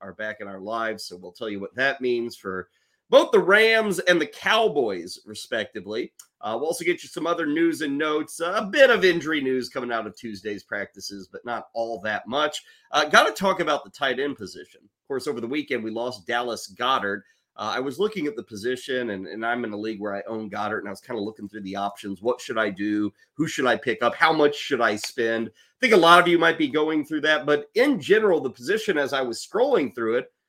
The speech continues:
is a little bit better at tight end than we thought. Also, it's a Wednesday, so we'll take a look at some Week ten spreads and totals. And then before we get out of here, a little N B A talk with Justin Finsterman, which if you noticed yesterday at fantasy guru dot com,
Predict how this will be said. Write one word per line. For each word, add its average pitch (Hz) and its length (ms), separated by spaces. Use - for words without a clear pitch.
is 156 100
a 156 60
little 135 480
bit 247 240
better 226 420
at 147 180
tight 151 280
end 147 160
than 135 100
we 123 100
thought. 143 400
Also, 196 340
it's 190 120
a 175 60
Wednesday, 214 600
so 196 140
we'll 160 100
take 196 160
a 185 40
look 185 180
at 160 140
some 143 280
Week - 420
ten 165 460
spreads 160 680
and 123 380
totals. 165 680
And 127 160
then 180 140
before 170 340
we 160 100
get 135 160
out 131 160
of 123 100
here, 131 140
a 120 40
little 113 260
N 139 140
B 120 180
A 113 120
talk 113 300
with 107 160
Justin 117 380
Finsterman, 120 560
which 117 180
if 110 120
you 120 100
noticed 170 420
yesterday 131 520
at - 120
fantasy 120 380
guru 110 320
dot 107 280
com, 107 360